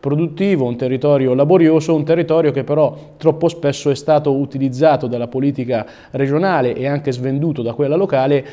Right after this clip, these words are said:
eh, solamente come serbatoio di voti. In materia di viabilità noi abbiamo delle strade provinciali che sono delle vere e proprie mulattiere, eh, non sono per niente mantenute, sono in condizioni indecorose, quindi diventano insicure e, eh, oltretutto danneggiano anche l'immagine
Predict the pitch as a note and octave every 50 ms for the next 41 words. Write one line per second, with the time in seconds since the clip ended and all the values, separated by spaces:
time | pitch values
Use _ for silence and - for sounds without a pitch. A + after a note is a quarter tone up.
0 | - - - - C#3 C3+ B2+ - F3 E3 D3+ D3 D3 C3+ A2+ C3+ A#2+ C3 A#2+ B2
1 | A#2 B2+ B2 A#2 A#2 A#2 A#2 A#2 A#2 A2 A2+ A#2+ A2+ G2+ - - - - - C3
2 | C3+ C#3 C3+ C3 C#3+ C3+ C3 D#3 D#3+ D3 C#3 B2+ C3 C#3 C#3 C#3 C#3+ C#3+ C#3 D#3
3 | F#3 F3+ D3+ D3+ C#3+ C#3+ C3 C3 C3 B2 B2+ C#3 C#3 C3 B2+ A#2+ A#2+ A#2+ A#2+ A#2
4 | - - D#3 C3+ C3 B2 B2+ B2+ B2 B2 A#2 - E3 D3+ C#3 B2 A#2 B2 A#2+ -
5 | B2+ B2 B2 B2 A#2+ B2 B2+ C#3+ C#3+ C3 B2+ - C#3 C#3 C3 A#2+ B2 B2+ A#2+ -
6 | - - - - - C3+ C3+ C#3+ D#3 E3 D#3 D3+ D3+ D#3 D#3 D#3 D#3 D#3+ E3+ F3
7 | D#3 C3 B2 B2 A#2+ A#2+ A#2+ A#2+ A#2+ A#2+ A#2 A#2 A#2 A#2+ B2 B2+ B2 B2 - -
8 | E3 D3+ C3+ A#2+ - C3 B2+ C3+ C#3+ D3+ D3+ D3 D3 D3 B2+ A#2+ A#2+ B2 B2+ B2+
9 | D#3 E3+ F#3 F3 B2+ C3 A#2 - C3+ B2+ B2+ A#2 - C#3 C#3+ C#3+ C#3+ C#3 - F#3
10 | E3+ D3 B2+ - - - - - - - C#3+ C#3 C#3+ C3 C3 B2 D3 D3 D#3 D3+
11 | C3 A2+ - A#2+ A#2+ C3+ C3 B2+ B2 C3 C3 D3 C#3+ B2+ - C3 C3 C#3 D3+ D#3
12 | D3+ D3+ G3 D3+ D3+ D3+ D3+ D3+ D#3 D#3+ D3+ D#3 - - - - - - D#3 D#3+
13 | E3 - D3+ C#3 C#3 C3+ C3 C3 C3 B2+ B2+ C3 C#3+ C#3+ D3+ D#3+ D#3+ D3+ D3 C3+
14 | C#3 A#2+ B2 B2 B2+ C#3 C3 B2 B2+ B2 B2+ C3 B2 - A#2+ A#2+ A#2+ B2 C3 C3+
15 | C3 B2 C3 B2+ B2